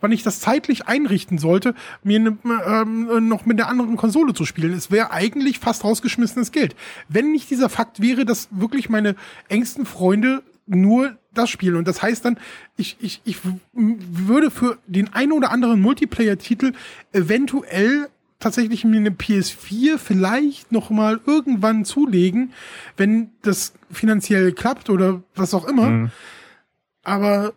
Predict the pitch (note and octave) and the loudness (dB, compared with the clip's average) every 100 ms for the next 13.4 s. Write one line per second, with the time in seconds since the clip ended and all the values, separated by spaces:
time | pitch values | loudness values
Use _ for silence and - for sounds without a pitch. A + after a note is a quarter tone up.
0 | _ - A3 A#3 B3 A3 A3+ G#3+ A3+ - | _ 0 0 2 2 2 0 0 -4 -4
1 | B3 C#4 D4+ C#4 A3 B3 - A#3+ C#4+ A#3+ | -4 -2 0 0 0 0 0 2 2 2
2 | A#3+ - - C4 D4 - B3 A3+ - G#3 | -2 -2 -4 -4 -4 0 0 0 -2 0
3 | A#3+ B3 - - - A3 C#4+ - _ _ | 0 -2 -6 -8 0 0 0 -4 _ _
4 | _ - A3+ A#3 D4 - G3 - - F#3+ | _ -2 -2 0 -4 -4 -4 -4 0 0
5 | E3 E3 D3+ C3+ D#3+ - D#3+ C#3 C#3 A#2+ | 4 2 2 0 0 0 0 0 -2 -4
6 | G#2+ - - - - - F3+ F#3+ F#3+ _ | -12 -18 -20 -20 -20 -2 0 2 -2 _
7 | - F#3+ B3 A#3 B3 F3+ - A3 G3+ F3 | -4 -2 2 2 0 -2 -2 -2 0 -2
8 | - F3+ F3+ E3 - - - - - - | 0 0 2 0 0 -2 -4 -12 -20 -20
9 | - - G#3+ A3+ A3 - _ _ _ B3 | -20 -6 0 0 0 -6 _ _ _ -6
10 | - - - - A3+ - - C4+ D4 A#3+ | -2 -4 -6 -10 -10 -10 0 0 2 -2
11 | - A3 A#3 A#3 C#4 - F3+ B3 C4+ - | -2 -2 -2 -2 -4 -2 0 0 0 0
12 | B3 B3+ A3 F3 F#3 G3 - E3+ E3+ - | 0 2 2 2 2 0 -4 -2 -4 0
13 | E3 G3 C#4 | 0 0 -2